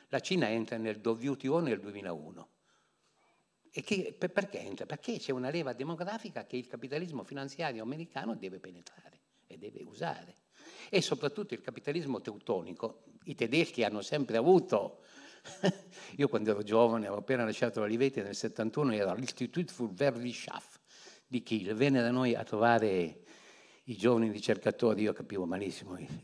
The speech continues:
il tedesco, ma un mio collega bra-, brasiliano invece lo parlava correttamente, come in molti paesi dell'elite dell'America Latina c'è una grande tradizione di rapporti con la Germania, Cile e Brasile soprattutto,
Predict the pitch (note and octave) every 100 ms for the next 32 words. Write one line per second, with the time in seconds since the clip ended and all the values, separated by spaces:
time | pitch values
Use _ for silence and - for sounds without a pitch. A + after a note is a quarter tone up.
0 | - _ - - G#2 G#2 - F2+ F2+ F#2+
1 | F#2+ - F#2 A2 G2 G2 F#2+ - - G#2+
2 | G2 G2 G#2+ G#2 F2 F#2+ - F2 G2 G#2
3 | G#2 F2+ - - - - - _ - G2
4 | G2+ - G2 G#2 F#2+ F2+ - F#2 F2 F2
5 | F#2+ F#2 - - G#2+ G2+ G2+ G2 F#2+ G#2+
6 | G#2+ - F2+ F#2+ F#2+ F#2+ F#2+ F#2+ B2+ G#2
7 | F#2 F2 F#2+ G2 F#2+ G#2 G2 F2+ E2+ F2
8 | - A2 F#2+ F2 - A2 G#2 - F2+ G2
9 | F#2+ A2+ E2+ F2 - - - B2 G2+ F#2+
10 | F2+ F#2 F#2 A#2+ E2+ - - - F2 -